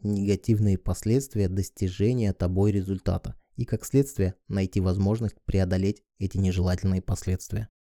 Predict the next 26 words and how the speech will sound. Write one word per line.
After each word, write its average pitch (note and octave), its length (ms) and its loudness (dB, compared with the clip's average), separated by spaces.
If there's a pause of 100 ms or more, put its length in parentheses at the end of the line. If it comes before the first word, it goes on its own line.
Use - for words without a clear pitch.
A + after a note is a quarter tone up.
(280)
Героиня B2+ 400 4
моего B2+ 280 2
примера B2+ 540 2
решила A2+ 460 0
быстро B2 400 2
устранить A2 440 2
эту F#2+ 140 -2
проблему. G2+ 540 0 (260)
Она A#2+ 160 -2
начала A2+ 380 2
общаться G#2+ 400 0
с - 100 -4
мужем C3+ 380 4
и - 160 -4
на A2 180 2
эту B2+ 160 -2
тему A2+ 300 2
тоже, G2 400 0 (100)
а G#2 100 -12
также C3+ 300 0
стала A2 420 0
работать G#2+ 460 0
над A2 240 0
отношениями A2 720 2
с - 80 -4
психологом. F#2+ 580 -2